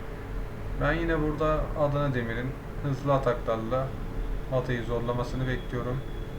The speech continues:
Öncelikli tahminim iki. Ama çok fazla güvenemediğim için yan tahmin olarak da sıfır aldım. Dokuz kolonuma yine sıfır iki olarak geçtim bu maçı. Sizlerin de öncelikli tahmininizin iki olmasını öneriyorum.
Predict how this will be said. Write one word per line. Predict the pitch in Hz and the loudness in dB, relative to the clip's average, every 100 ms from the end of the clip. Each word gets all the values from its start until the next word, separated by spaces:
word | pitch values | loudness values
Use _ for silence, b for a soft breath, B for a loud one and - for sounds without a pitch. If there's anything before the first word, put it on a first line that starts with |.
| - | -2
Öncelikli | 131 127 135 135 - 147 | 2 2 2 0 -2 2
tahminim | 139 127 107 104 107 | 4 4 2 -2 -2
iki. | 113 - 139 139 - - - - - - - | -4 -2 0 0 -4 -6 -6 -6 -6 -6 -4
Ama | 127 131 | -4 -2
çok | 160 165 - | 0 0 4
fazla | 127 110 | 4 4
güvenemediğim | 104 107 120 139 147 139 139 | -2 0 2 2 4 4 2
için | 139 - 143 | 2 0 2
yan | 131 143 139 | 2 2 2
tahmin | 135 120 | 2 2
olarak | 117 113 117 - | 0 2 0 2
da | 151 | 0
sıfır | - - 113 | -2 0 2
aldım. | 101 101 104 | 2 0 -2
Dokuz | 123 - - | -2 -2 -2
kolonuma | 123 113 110 113 | -2 0 2 2
yine | 139 151 | 2 0
sıfır | - - 131 | -2 -4 -2
iki | 127 127 | -2 -2
olarak | 113 107 104 | 0 0 -2
geçtim | 117 - - 120 | -2 -4 -4 -2
bu | 117 | -2
maçı. | 123 - 139 143 - - - - - - - - - - - | -2 -2 -2 -2 -4 -4 -4 -4 -4 -4 -4 -4 -6 -4 0
Sizlerin | - 143 151 143 | 2 6 6 6
de | 127 | 4
öncelikli | 139 139 135 127 | 4 4 2 -2
tahmininizin | 123 123 123 117 110 104 - 127 | 2 2 2 -2 -2 -2 -2 -2
iki | 135 | 2
olmasını | 165 156 151 - 147 147 | 2 4 0 0 -2 0
öneriyorum. | 143 147 147 147 | 0 0 0 0